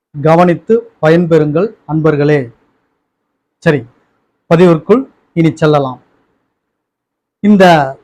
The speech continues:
செவ்வாய் தோஷம் என்பது என்ன என்று கேட்டீர்களேயானால், உங்களது ஜாதகத்தில்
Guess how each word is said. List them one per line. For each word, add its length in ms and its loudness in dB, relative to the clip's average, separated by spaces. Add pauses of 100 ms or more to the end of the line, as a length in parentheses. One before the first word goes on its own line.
(160)
செவ்வாய் 440 2 (120)
தோஷம் 440 2 (800)
என்பது 500 2 (3750)
என்ன 200 4 (1080)
என்று 180 2 (100)
கேட்டீர்களேயானால், 920 0 (1000)
உங்களது 560 2 (160)
ஜாதகத்தில் 720 2